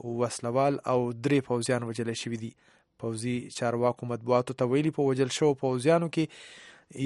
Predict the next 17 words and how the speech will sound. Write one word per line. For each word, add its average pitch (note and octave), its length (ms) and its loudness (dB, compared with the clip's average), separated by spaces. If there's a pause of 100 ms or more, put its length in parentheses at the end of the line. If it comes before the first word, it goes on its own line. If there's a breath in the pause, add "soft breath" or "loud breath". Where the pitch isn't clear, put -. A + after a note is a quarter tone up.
یو D3+ 140 10 (100)
د C3 240 -2
پوځ C#3+ 320 4
کپتان C#3+ 380 4
هم E3+ 180 -4
شامل E3 380 0
دی D#3+ 100 6
او - 20 2 (140)
دوه B2+ 140 6
عسکر A#2+ 340 -4
پکې B2 280 -10
هم - 640 -12
جوبل A#2+ 300 2
شوي A#2+ 300 -4
دي. A2+ 40 -4 (280)
مطبوعات A#2+ 420 -2
وایي، B2+ 180 2